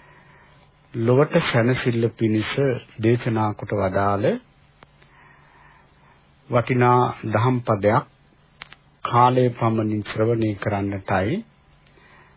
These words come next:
පින්වත් හැම දෙනාගේම අපේක්ෂාව, බලාපොරොත්තුව. පින්නතුනි, අපි හැම දෙනාම මහා පුදුම අනවරාග්‍ර ගමනකට මේ වැටලා තියෙන්නේ.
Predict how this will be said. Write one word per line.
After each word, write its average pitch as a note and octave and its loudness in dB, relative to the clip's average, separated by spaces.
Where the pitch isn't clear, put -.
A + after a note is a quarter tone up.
පින්වත් A#2+ 2
හැම A2+ 0
දෙනාගේම G#2+ 0
අපේක්ෂාව, G2+ -4
බලාපොරොත්තුව. G2 -4
පින්නතුනි, D3+ 2
අපි C3 0
හැම A#2 2
දෙනාම G#2+ 2
මහා C#3 4
පුදුම A2+ -2
අනවරාග්‍ර C3 2
ගමනකට C3 -2
මේ B2+ -2
වැටලා G2+ -4
තියෙන්නේ. F#2 -8